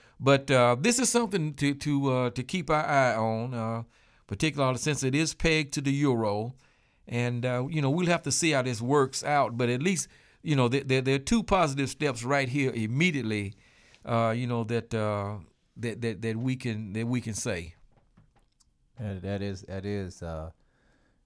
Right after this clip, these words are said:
Speaker 2: definitely a positive, a positive move. Another positive move that recently happened in the news, African news, um, President Magufuli of Tanzania,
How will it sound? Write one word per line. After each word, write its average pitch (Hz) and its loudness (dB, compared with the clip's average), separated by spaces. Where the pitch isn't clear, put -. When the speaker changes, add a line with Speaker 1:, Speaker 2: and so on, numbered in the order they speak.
Speaker 2:
definitely 92 -2
a 80 -6
positive, 90 -6
a 87 -12
positive 92 -2
move. 98 -2
Another 117 -2
positive 95 -2
move 101 -2
that 92 -4
recently 98 -6
happened 92 -4
in 87 -6
the 90 -6
news, 95 -6
African 90 -6
news, 95 -8
um, 82 -4
President 110 -2
Magufuli 101 -4
of 87 -14
Tanzania, 104 -2